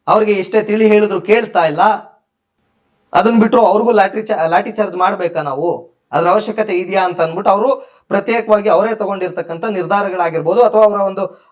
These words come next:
ಹೈಯರ್ ಆಫೀಸರ್ಸ್‌ಗಳು ಹೇಳಿರ್ಬೋದು. ತಾವೇ ಕೋರ್ಟ್‌ಗಳಾಗೋಗ್ಬಿಟ್ಟಿದ್ದೀರಲ್ಲ ಸರ್ ಕೆಲವರೆಲ್ಲ. ತಾವುಗಳೇ ಕೋರ್ಟ್ ಆದ್ರೆ ಹೇಗೆ? ಓಕೆ, ಅವ್ರು ತಪ್ಪು ಮಾಡಿದ್ದೇ ನಿಜ ಆದ್ರೆ ಶಿಕ್ಷೆ ಆಗ್ಲಿ, ತೊಂದ್ರೆ ಇಲ್ಲ.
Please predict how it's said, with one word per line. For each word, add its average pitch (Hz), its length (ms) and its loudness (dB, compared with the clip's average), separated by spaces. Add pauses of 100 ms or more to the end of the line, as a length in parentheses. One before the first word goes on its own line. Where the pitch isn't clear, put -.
ಹೈಯರ್ 202 760 0
ಆಫೀಸರ್ಸ್‌ಗಳು 190 680 -2
ಹೇಳಿರ್ಬೋದು. 208 760 0 (520)
ತಾವೇ 294 340 2
ಕೋರ್ಟ್‌ಗಳಾಗೋಗ್ಬಿಟ್ಟಿದ್ದೀರಲ್ಲ 156 1160 0
ಸರ್ 139 460 -8 (320)
ಕೆಲವರೆಲ್ಲ. 131 580 2 (680)
ತಾವುಗಳೇ 262 320 4
ಕೋರ್ಟ್ 254 280 4
ಆದ್ರೆ 247 180 4
ಹೇಗೆ? 214 720 0
ಓಕೆ, 220 260 2
ಅವ್ರು 214 220 2
ತಪ್ಪು 214 320 -2
ಮಾಡಿದ್ದೇ 254 440 2
ನಿಜ 233 260 -6
ಆದ್ರೆ 233 220 -2
ಶಿಕ್ಷೆ 214 280 -8
ಆಗ್ಲಿ, 220 680 -6 (100)
ತೊಂದ್ರೆ 240 260 2
ಇಲ್ಲ. 214 540 -2